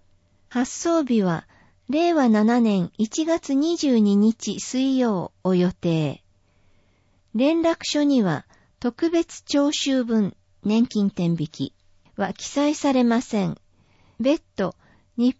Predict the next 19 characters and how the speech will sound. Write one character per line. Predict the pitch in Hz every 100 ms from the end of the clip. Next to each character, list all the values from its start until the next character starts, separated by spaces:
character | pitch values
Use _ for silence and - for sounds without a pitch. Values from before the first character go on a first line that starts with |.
| -
本 | 339 302
年 | 269 320 349
金 | - 320
機 | - -
構 | - 262
等 | - 285 294
か | - -
ら | 208
送 | - 254
付 | 285 -
さ | 240
れ | 226 220
る | 208 202 _ -
源 | 240 294 370
泉 | 339 339
徴 | - 294 302
収 | - 285
票 | 285 277 254
に、 | 247 220